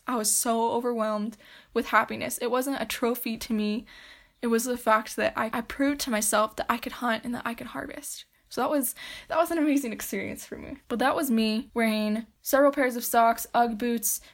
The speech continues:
three pairs of pants, and a bunch of sweatshirts, crawling around in the forest with a gun, and it was a huge learning experience for me, and I've been hooked ever since then. So I absolutely love it.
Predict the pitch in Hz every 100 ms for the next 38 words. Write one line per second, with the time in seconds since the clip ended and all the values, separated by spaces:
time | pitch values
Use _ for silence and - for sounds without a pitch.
0 | _ - 262 262 254 240 233 247 226 214
1 | 214 - 196 196 208 - 240 240 233 -
2 | 220 - 214 202 202 - - - - -
3 | - _ _ - - 240 233 226 220 220
4 | 208 208 226 220 208 208 - - - 220
5 | 208 214 214 208 208 208 208 - 220 208
6 | 208 202 202 - 240 233 214 226 240 233
7 | 226 220 214 214 214 - 226 214 220 -
8 | 226 208 208 208 208 - 214 208 214 208
9 | 208 208 208 240 214 226 220 233 240 -
10 | 233 - - 247 240 - - 220 214 214
11 | 208 - 220 220 - 220 208 208 226 214
12 | 214 208 214